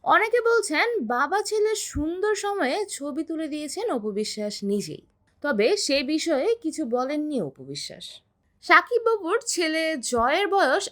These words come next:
আট বছর পূর্ণ হয়েছে শুক্রবার। ছেলের জন্মদিনে হাজির হয়েছিলেন শাকিব খান। সেই সময় তিনটি ছবি নিজের ভেরিফাইড Facebook পেজে শেয়ার করেন অপু বিশ্বাস। সেখানে দেখা যায় শাকিবের সঙ্গে কেক কাটছে জয়।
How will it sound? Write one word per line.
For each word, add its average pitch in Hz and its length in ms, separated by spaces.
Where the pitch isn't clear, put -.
আট 269 300
বছর 311 300
পূর্ণ 247 320
হয়েছে 240 420
শুক্রবার। 160 500
ছেলের 247 340
জন্মদিনে 302 720
হাজির 339 640
হয়েছিলেন 381 680
শাকিব 226 400
খান। - 280
সেই 185 260
সময় 190 460
তিনটি 285 640
ছবি 285 520
নিজের 247 520
ভেরিফাইড 262 580
Facebook 294 420
পেজে 320 420
শেয়ার 233 340
করেন 226 460
অপু 254 220
বিশ্বাস। 139 560
সেখানে 392 640
দেখা 247 460
যায় 302 300
শাকিবের 415 500
সঙ্গে 392 480
কেক 370 280
কাটছে 359 500
জয়। - 320